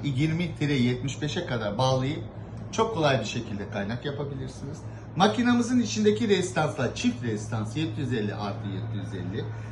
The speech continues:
Makinamız aç kapa anahtarlı, üç yüz derece termostatlı. Makinamızda kullandığımız kablo yanmaz kablodur. Makinamızı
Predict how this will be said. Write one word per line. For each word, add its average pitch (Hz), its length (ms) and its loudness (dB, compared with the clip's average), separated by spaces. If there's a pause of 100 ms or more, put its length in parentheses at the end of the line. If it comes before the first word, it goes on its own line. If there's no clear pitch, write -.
(140)
Makinamız 240 540 6 (340)
aç 220 260 6
kapa 151 220 4
anahtarlı, 107 920 0 (1600)
üç - 180 4
yüz 147 160 2
derece 123 500 6 (280)
termostatlı. 120 840 2 (2000)
Makinamızda 233 720 6
kullandığımız 226 760 4
kablo 196 520 6 (300)
yanmaz 131 480 4
kablodur. 202 560 6 (1120)
Makinamızı 254 880 6